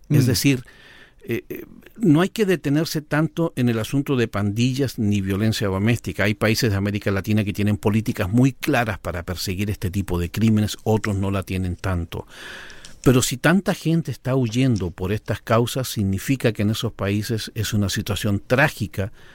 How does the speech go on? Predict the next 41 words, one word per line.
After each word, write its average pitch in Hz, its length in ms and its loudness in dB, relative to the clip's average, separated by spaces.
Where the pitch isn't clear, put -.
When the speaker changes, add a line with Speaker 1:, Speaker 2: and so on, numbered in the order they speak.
Speaker 1:
que 101 140 2
no 107 160 4
la 110 140 2
han 117 100 4
enf-, 110 200 0
no 123 160 2
la 139 60 2
enfrentaron 117 560 -2
a 101 60 -2
tiempo 113 340 -2
y - 20 -2
se - 140 -6
fue 95 220 -2
de 92 80 0
las 85 160 -2
manos. 92 420 -2
Esta 135 220 4
es - 100 0
una 135 240 4
nueva 131 420 4
forma 123 720 0
o - 280 -6
un 113 340 4
nuevo 131 380 4
ataque 123 560 0
a 104 60 -2
la 98 120 -4
sociedad 104 420 -4
civil 113 480 2
que - 120 -4
estamos 110 400 -2
viendo 113 480 2
en 113 160 0
países 104 420 0
centroamericanos 104 720 0
que - 160 0
antes 107 260 2
no 101 140 2
lo 101 160 2
veíamos. 104 600 2
Speaker 2:
Mm. 104 80 0